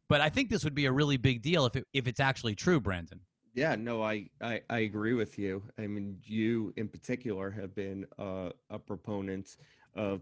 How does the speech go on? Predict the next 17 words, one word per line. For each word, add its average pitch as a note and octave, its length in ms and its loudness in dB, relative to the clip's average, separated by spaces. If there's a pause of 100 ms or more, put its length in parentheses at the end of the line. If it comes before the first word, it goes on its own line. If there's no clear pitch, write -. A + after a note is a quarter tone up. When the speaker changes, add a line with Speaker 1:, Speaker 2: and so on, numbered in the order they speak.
Speaker 2:
pulling G2+ 400 -2
Hulu G#2+ 560 -2
and F#2+ 120 -6
Disney F#2+ 580 -4
into F#2 680 -6 (220)
Disney G2+ 280 -8
Plus F#2+ 380 -6
into G2 240 -10
one F#2 260 -8
service. F#2+ 640 -6 (480)
We A2+ 140 -2
know A2 240 2
that G2+ 280 -2
they G2+ 140 -2
want G2 260 -4
to F#2+ 320 -2
add G2 400 -8